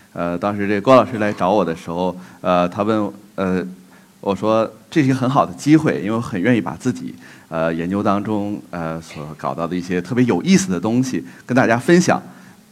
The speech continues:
呃，但是我又不知道具体应该讲什么东西。呃，那我就从，呃，第一个讲者的这个开始。呃，与蔡先生不一样的是呢，我是一个很笨的人，我的手很笨。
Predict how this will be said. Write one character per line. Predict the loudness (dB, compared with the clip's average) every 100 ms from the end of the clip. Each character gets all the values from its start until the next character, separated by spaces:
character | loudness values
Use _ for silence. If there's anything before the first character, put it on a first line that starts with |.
| _ _ -20
呃， | -12 -10 -10 -12 -16 -2
但 | 0
是 | 2
我 | 0
又 |
不 | 0 2
知 |
道 | 8 8 8 6 -2 -16 -20
具 | -6
体 | -4 -4
应 | -2
该 | -2
讲 | -2 -8 -8
什 | -12
么 | -8
东 | -6 -8
西。 | -10 -20 -20 -20 _ -20 -20 -20 _
呃， | -8 -6 -6 -10 -14 -16 -20 _
那 | -4
我 | -2
就 | 0 -4
从， | -4 -2 -2 -6 -18 -20 _ _ _ -8
呃， | -6
第 | 4
一 | 4
个 | 6
讲 | 4 0 -2
者 | -4
的 | -6
这 | -4 -6
个 | -4 -6 -6 -14 -8
开 | -2
始。 | -2 -2 -14 -16 -20 -20 -20 -6
呃， | 0 0 2
与 | 0
蔡 | -2 6 6
先 | 6 4
生 | 2
不 | 2
一 | 0
样 | 4 6 4
的 | 0
是 | -6 -6 -4
呢， | -2 -4 -8 -20 -8
我 | -6
是 | -2
一 | 2
个 | 6 6 4
很 | 0 -10 -8
笨 | 6 6 6
的 | 0
人， | -6 -10 -16 -20 -20 -20 -6
我 |
的 | -4
手 | -2 2 2
很 | 2 0
笨。 | 0 0